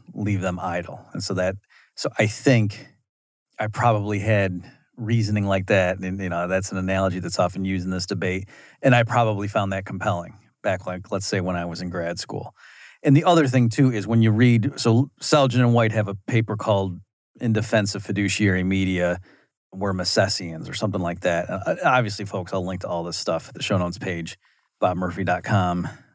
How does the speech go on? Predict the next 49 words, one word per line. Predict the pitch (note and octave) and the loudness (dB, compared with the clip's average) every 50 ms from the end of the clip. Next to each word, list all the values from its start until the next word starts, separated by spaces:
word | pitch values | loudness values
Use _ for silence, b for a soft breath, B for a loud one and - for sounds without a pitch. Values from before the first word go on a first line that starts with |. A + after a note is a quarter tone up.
| B B _ _ - - - - | B B _ _ -18 -18 -6 -4
or | A2 G2+ | -4 -2
sorry, | G2+ G#2+ G2+ G2 | 0 -2 -2 0
bar-, | F#2 F#2+ F#2+ F#2+ F#2+ | 2 2 2 2 2
bob | A2+ A#2 B2 A2+ A2 G2+ G2 G2+ | -2 -4 0 2 4 4 4 2
murphy | G#2+ A2+ A2 A2 G#2 | 2 0 0 -2 -4
show | G2 - - B2+ A#2 G#2 | -2 2 4 4 4 4
dot | F#2+ - G#2 G2+ | 2 -2 -4 -4
com | - F#2+ F#2 F2+ F2+ | -4 -6 -6 -4 -6
slash | F2+ - G2+ F#2 F2 F2 | -4 -2 -2 -2 -2 -4
two | - - G#2+ G2 | -4 -2 0 0
oh | F#2+ F2+ | 0 0
six, | - - - G#2 F2+ F2+ - - - B B B B B B B B B B _ _ | 0 2 2 2 2 2 -2 -8 -16 B B B B B B B B B B _ _
um, | G#2 F#2 F2 E2+ E2+ | -6 -6 -6 -6 -6
to | - - C3 | -8 -8 -6
get | B2+ A#2+ A2 A2 A#2+ | -4 -2 2 4 4
all | G#2+ G2+ | 4 4
these | G2 G2 F#2+ G#2 - - - | 2 0 -2 -4 -6 -4 0
readings. | A#2 A#2 G#2+ G2+ G2 F#2 F2+ F#2 | 2 2 2 2 0 -2 -4 0
But | F#2+ - G#2 G2+ G#2+ - _ _ _ _ _ _ _ _ _ - | 2 2 2 2 0 -6 _ _ _ _ _ _ _ _ _ 2
in | F3+ D#3 D3+ | 4 6 6
that | D3+ D3 C#3+ C3+ | 6 6 4 2
one, | B2+ B2+ | 0 -2
too, | A#2+ - C3+ C3 | 0 0 0 2
they | A#2+ C#3 C#3 | 4 4 4
made | C3 C3 C#3+ C#3+ C#3 B2+ | 6 6 6 6 6 4
some | - - C3+ A#2+ A#2 A2 G2+ - _ _ _ _ - | 4 4 4 4 4 2 0 -6 _ _ _ _ -6
critiques | - - C3 A#2 - - - C3 A#2+ A2+ - - | -4 -2 -2 -2 -2 -2 0 0 0 0 -4 -4
of, | - A#2+ A2+ G#2+ G#2 G2+ F#2+ F2+ F2+ - - - _ _ _ _ _ _ _ _ _ - | 0 2 4 4 4 2 -2 -6 -10 -14 -20 -20 _ _ _ _ _ _ _ _ _ -10
I | B2+ | -8
think | A2+ - - E3 D3+ C3 | -8 -2 0 0 0 0
it | D3+ - | -2 -4
was, | C3 A#2 A2 | -4 -2 0
like, | A2+ A2 G#2+ | 0 0 0
Hoppe | - - - B2+ A#2+ A2+ A2+ | 0 0 2 2 2 2 0
and | B2+ A#2 G#2 G2 | -2 -2 -2 -2
his | A#2 A2 G#2+ | -4 -4 -4
position | - A2 A2 A#2+ A2+ - A#2+ A2+ | -6 -6 -4 -4 -4 -2 -2 0
on | G#2+ G#2+ G2+ G2+ G#2 G#2+ | 0 0 0 0 0 0
what | G#2 A#2 A2+ | 0 -2 -2
constitutes | - - B2 A2+ A2+ G#2+ G#2+ A2 - - A#2 G#2 - | -2 0 0 2 2 2 0 -4 -2 -2 0 0 0
saving. | - - - A#2 A2 A2 A2 G#2 A2 A2 G#2+ | 0 2 2 2 4 4 2 2 4 4 4
Like, | G2 F#2+ G2 | 2 2 0
if | G2 F#2+ - | -4 -6 -6
you | G#2 | -4
add | G2+ G2 F#2+ F#2+ F2+ | -2 0 0 0 -2
to | G#2 G2 | -2 -4
your | F#2+ F#2+ | -4 -4
cash | F#2+ - - G#2 G2 G2 G2 - | -6 -2 0 0 2 0 0 -2
balances, | A2 G2+ G2 G2 F#2+ F#2+ F#2+ F#2+ G2+ G2 F#2+ F#2 F2+ - | -2 -2 0 0 0 -2 -2 -2 0 0 0 -2 -4 -6